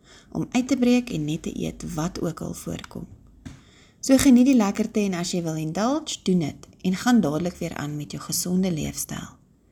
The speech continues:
Gaan draf of stap, drink water, sê nee vir versnapperings en eet minder by die volgende ete.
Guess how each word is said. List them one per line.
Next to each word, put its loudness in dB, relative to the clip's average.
Gaan 2
draf 0
of 2
stap, -2
drink 2
water, -4
sê 4
nee 6
vir -6
versnapperings -6
en -12
eet -2
minder 2
by -4
die -8
volgende -6
ete. -8